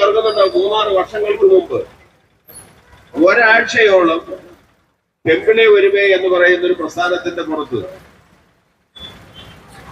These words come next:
ആരാണ് ആ സംഘടനയുടെ ആളെന്ന് ചോദിച്ചാൽ ഒരു പിടിയില്ല. പക്ഷെ കൊല്ലനും കൊല്ലത്തെയും അറിയാതെ ഒരു അരിവാൾ ഉണ്ടാവുക എന്നുള്ളത് പ്രയാസമാണ്.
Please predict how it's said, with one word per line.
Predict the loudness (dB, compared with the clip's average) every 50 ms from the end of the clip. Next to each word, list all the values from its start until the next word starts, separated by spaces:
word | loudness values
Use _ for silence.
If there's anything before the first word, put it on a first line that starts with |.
| -2 0
ആരാണ് | 2 4 4 4 4 4 2 2
ആ | 0
സംഘടനയുടെ | 0 -2 0 0 0 2 2 2 2 2 2
ആളെന്ന് | 2 2 2 2 2 2
ചോദിച്ചാൽ | 0 2 2 2 2 0 -2 -2 -2 -8 -14 -8 -2 -2
ഒരു | 2
പിടിയില്ല. | 2 4 4 4 2 0 -2 -4 -8 -10 -14 -20 -20 -20 -2 0
പക്ഷെ | 2 2 2 2 -2
കൊല്ലനും | -4 -2 -4 -2 -2 0 0 0 0 0
കൊല്ലത്തെയും | 0 0 0 -4 0 0 0 2 2 2
അറിയാതെ | 2 2 2 2 0 0 0
ഒരു | 0 0
അരിവാൾ | 2 2 2 2 0 0 -4 -4 -6
ഉണ്ടാവുക | -6 -6 -4 -4 -4 -4 -4
എന്നുള്ളത് | -6 -6 -6 -8 -8 -8 -10
പ്രയാസമാണ്. | -10 -8 -8 -8 -8 -8 -8 -8 -8 -8 -8